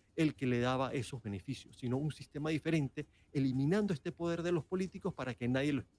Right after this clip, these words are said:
los fuera a buscar a ellos o votar por ellos por esa razón? Y ahí es cuando entonces comenzaron a hacer sistemas meritocráticos separados completamente de la política,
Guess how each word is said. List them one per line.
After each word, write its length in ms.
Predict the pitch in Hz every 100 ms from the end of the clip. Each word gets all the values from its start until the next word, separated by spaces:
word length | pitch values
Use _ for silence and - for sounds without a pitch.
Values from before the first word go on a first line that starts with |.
| -
los 160 | 120
fuera 220 | - 143
a 20 | 151
buscar 320 | 127 - 143
a 100 | 175
ellos 200 | 185 170
o 60 | 117
votar 380 | 120 143 143
por 160 | - 165
ellos 340 | 196 175 185 - - - _
por 120 | 135
esa 220 | 147 - 117
razón? 400 | 101 - 117 - - _ _ _ _ _ -
Y 120 | 127
ahí 80 | 143
es 60 | 135
cuando 200 | 156 147
entonces 300 | 131 143 156
comenzaron 500 | 131 135 - 131 156 - - -
a 80 |
hacer 180 | 123 135
sistemas 460 | - 143 147 156 151
meritocráticos 800 | 147 123 123 156 156 156 151 160
separados 480 | 120 - 123 147 147
completamente 720 | 135 139 147 156 143 143 160
de 80 | 156
la 140 | 120
política, 560 | - 156 160 120 -